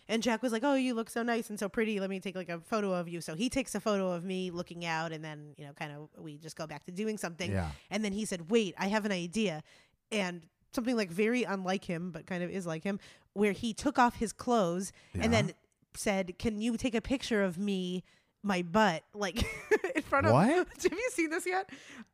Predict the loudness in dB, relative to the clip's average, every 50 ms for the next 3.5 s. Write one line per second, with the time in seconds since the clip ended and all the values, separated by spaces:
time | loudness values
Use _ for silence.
0 | _ -2 4 8 8 8 8 6 4 2 2 2 2 0 0 2 2 2 2 2
1 | 2 2 2 4 4 2 2 2 0 0 0 4 4 4 4 4 4 4 4 4
2 | 4 4 6 6 6 6 4 2 4 4 4 4 2 0 0 0 0 2 2 0
3 | 0 0 -2 -12 -10 -4 -2 -2 -2 -2